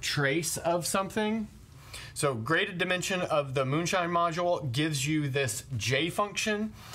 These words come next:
And then furthermore, if you take the automorphism group of the moonshine module, you get the monster group. So that provides you this nice, um,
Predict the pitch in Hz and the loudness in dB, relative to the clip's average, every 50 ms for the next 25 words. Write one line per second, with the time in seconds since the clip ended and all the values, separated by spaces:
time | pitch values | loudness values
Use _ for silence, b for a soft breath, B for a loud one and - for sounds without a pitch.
0 | B B B - - 151 156 165 156 143 - - - 196 202 220 247 247 214 190 | B B B 0 2 2 4 2 2 0 -2 -2 0 2 2 2 2 2 2 2
1 | 151 131 127 127 120 123 139 156 B B B B B - 147 143 - 160 165 160 | 2 2 2 2 2 2 0 0 B B B B B -2 -2 0 0 0 0 2
2 | - 160 156 156 156 - 127 - - 147 156 170 180 180 160 160 165 190 214 208 | 2 2 2 2 0 -2 -2 0 2 4 4 4 4 4 2 2 2 2 2 0
3 | 196 170 143 135 131 120 117 127 156 151 143 156 165 - - - - - - - | 0 0 2 2 2 0 2 2 2 2 2 2 0 0 -4 -8 -12 -20 -20 -20
4 | - B B B B B B B B B - - 143 151 147 143 151 143 147 147 | -20 B B B B B B B B B 4 6 6 6 6 4 2 2 2 2
5 | 151 143 - 156 139 139 143 139 135 139 139 135 123 139 139 143 139 - - 147 | 2 2 2 2 2 2 2 4 4 4 4 2 0 2 2 2 2 0 0 0
6 | 123 131 127 131 143 135 - 123 113 110 110 113 117 113 110 - - 117 104 95 | 0 2 2 2 2 2 2 0 2 2 2 2 2 0 0 0 -2 -2 -2 -2
7 | 92 92 - - - - - - - - - - - - - - - - - - | -4 -6 -8 -8 -8 -10 -14 -20 -20 -20 -20 -18 -18 -18 -18 -20 -20 -20 -20 -20
8 | - - - - - - - - - 143 131 117 B B B B B B - - | -20 -20 -20 -20 -20 -14 -6 0 2 2 2 0 B B B B B B -4 0
9 | - 156 185 - - - 156 165 143 147 143 143 143 135 123 127 123 117 120 123 | 0 0 0 0 -2 -2 -2 0 2 2 2 2 2 0 0 0 0 0 0 0
10 | 120 - - 117 107 107 113 123 131 139 143 143 - - - B B B B B | -2 -2 -2 -2 0 0 0 0 0 0 0 0 -2 -2 -4 B B B B B
11 | B B B - 135 123 120 117 113 - | B B B 0 2 2 2 2 0 -4